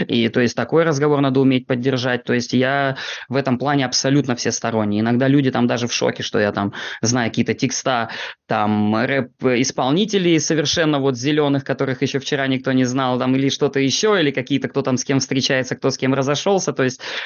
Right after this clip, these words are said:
в этом плане, да, я, конечно, уделяю внимание, но мне и самому по кайфу просто быть. Э, это позволяет, знаешь, молодиться в каком-то смысле, быть вот в курсе всех вот этих вот там трендов, моментов и поддерживать разговор, да, опять же, быть всесторонним для аудитории.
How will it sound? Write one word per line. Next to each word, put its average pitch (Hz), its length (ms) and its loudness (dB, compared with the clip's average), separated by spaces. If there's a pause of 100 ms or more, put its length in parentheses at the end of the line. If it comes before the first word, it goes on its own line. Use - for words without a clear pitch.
(100)
в 120 80 0
этом 151 220 2
плане, 135 280 2
да, 123 160 0
я, 107 140 2
конечно, 113 340 0
уделяю 147 400 2
внимание, 123 440 2
но 120 100 4
мне 139 160 4
и 120 40 2
самому 170 260 0
по 131 100 -2
кайфу 123 280 -4
просто 131 320 -4
быть. 143 280 0 (380)
Э, 110 240 0
это 147 120 -2
позволяет, 202 360 2
знаешь, 180 220 2
молодиться 165 460 0
в - 40 -10
каком-то 104 360 -2
смысле, - 480 0
быть 135 340 0
вот 120 120 0
в - 80 -20
курсе 160 320 0
всех - 240 -4
вот - 120 -2
этих - 220 -8
вот 98 160 -2
там 87 200 -4 (680)
трендов, 139 440 2
моментов 120 680 2
и 120 240 2
поддерживать 160 560 0
разговор, 123 480 0
да, 117 200 0
опять 127 240 -2
же, 110 140 -4
быть 120 240 0
всесторонним 117 720 0
для 110 140 0
аудитории. 117 680 0